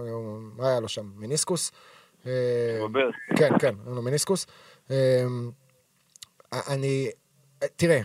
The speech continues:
Speaker 1: הוא, הוא פחות, הוא יותר שחקן pick and roll כזה, הוא פחות motion offense,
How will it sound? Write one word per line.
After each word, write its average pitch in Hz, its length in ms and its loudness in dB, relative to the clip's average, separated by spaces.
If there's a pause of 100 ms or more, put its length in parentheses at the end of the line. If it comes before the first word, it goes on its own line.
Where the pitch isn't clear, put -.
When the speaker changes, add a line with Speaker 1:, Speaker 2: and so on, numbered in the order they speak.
(120)
Speaker 1:
הוא, 131 220 -2
הוא 120 240 0
פחות, 165 460 4 (260)
הוא 131 160 0
יותר 175 160 4
שחקן - 280 2
pick 151 180 0
and 127 120 0
roll 131 180 4
כזה, 95 220 -6 (500)
הוא - 100 -20
פחות - 280 6
motion 156 340 6
offense, 113 520 0